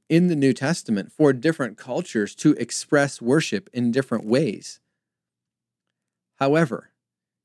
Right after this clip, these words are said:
you cannot divorce the expression of worship from this definition. Worship begins with a heart attitude,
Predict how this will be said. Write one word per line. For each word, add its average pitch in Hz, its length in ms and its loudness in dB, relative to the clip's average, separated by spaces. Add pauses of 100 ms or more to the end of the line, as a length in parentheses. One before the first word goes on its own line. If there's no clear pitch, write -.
you 131 120 2
cannot 160 640 -2 (320)
divorce 120 760 0 (200)
the 123 220 -4
expression 131 800 -2
of 104 220 -2
worship 104 440 -4 (1080)
from 127 340 0
this 117 240 0
definition. 117 760 -2 (1080)
Worship 135 500 0 (260)
begins 117 760 0
with 113 180 -2
a 107 80 2
heart 117 420 -2 (220)
attitude, 110 600 -4